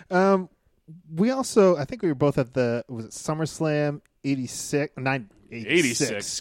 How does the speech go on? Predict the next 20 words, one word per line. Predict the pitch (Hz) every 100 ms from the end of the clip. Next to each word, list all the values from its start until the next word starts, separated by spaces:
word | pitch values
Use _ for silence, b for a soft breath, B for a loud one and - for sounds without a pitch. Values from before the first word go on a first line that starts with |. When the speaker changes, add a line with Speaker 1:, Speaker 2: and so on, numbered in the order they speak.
| -
Speaker 2:
goodness. | 139 175
Speaker 1:
SummerSlam | 202 226 185 190 165
two | - 208
thousand | - 175 175 151 131
six. | - - 147 107 - - - b b b
Um, | 131 131 127 123 123 120 b b b b b b -
well, | 302 -
okay, | 214 214 147
let's | 175 254 -
talk | 311
about | 320 220 190 185 151 139
the | 156 151 147 143 139 139 139 _ _ _ _ _ _ -
extra | 170 - 180
accommodations | 143 - 147 135 127 117 - 104 101
for | - 120
just | 127 -
a |
half | 107 - 127
a | -
second. | - 113 - -